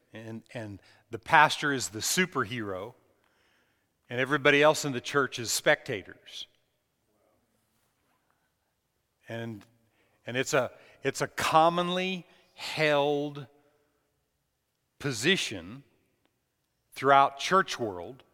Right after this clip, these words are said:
that is just absolutely not true, according to what we're gonna read here in a moment. Um, ac-,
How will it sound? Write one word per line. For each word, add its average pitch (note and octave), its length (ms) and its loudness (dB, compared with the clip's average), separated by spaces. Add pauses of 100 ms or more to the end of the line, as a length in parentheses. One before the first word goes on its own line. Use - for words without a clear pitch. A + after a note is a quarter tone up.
(920)
that B2 120 -4
is A2 200 -6
just B2 260 -6
absolutely A#2+ 760 -4
not G2+ 260 -6
true, F2+ 440 -10 (300)
according A#2+ 480 -2
to G#2+ 80 -8
what G#2+ 220 -8
we're G#2+ 160 -10
gonna G2+ 220 -10
read A#2 300 -10
here F#2+ 180 -10
in F#2+ 60 -12
a F#2+ 40 -14
moment. A2 440 -16 (3250)
Um, A2 360 4 (4000)
ac-, D#3 180 2